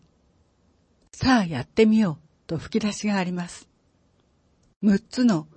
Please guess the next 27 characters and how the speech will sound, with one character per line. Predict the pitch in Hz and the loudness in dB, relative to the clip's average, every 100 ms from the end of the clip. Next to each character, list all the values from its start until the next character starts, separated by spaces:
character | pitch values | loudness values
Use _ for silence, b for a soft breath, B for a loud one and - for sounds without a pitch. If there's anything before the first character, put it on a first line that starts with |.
| b | b
ニ | 202 | 4
ュ | 254 | 4
ー | |
ス | 254 | 4
ポ | - 262 | 2 4
ー | 240 | 4
ツ | - | -2
の | 160 | -4
用 | 165 202 | -2 0
具 | 220 165 | 0 -2
の | |
写 | 143 151 | -6 -10
真 | - 190 | -8 -6
が | 185 | -4
載 | 175 175 | -6 -8
っ | |
て | - | -8
い | 170 | -6
ま | 165 185 | -4 -8
す。 | - _ _ _ _ _ _ _ _ _ _ _ _ - | -12 _ _ _ _ _ _ _ _ _ _ _ _ -8
一、 | 185 - 214 - _ _ _ _ _ - | -8 -6 -10 -10 _ _ _ _ _ -4
ボ | 190 | -2
ッ | 226 - | -2 -6
チ | - | -16
ャ。 | - _ _ _ _ _ _ _ | -16 _ _ _ _ _ _ _
白 | - - 226 | -10 -2 2
い | 214 | 2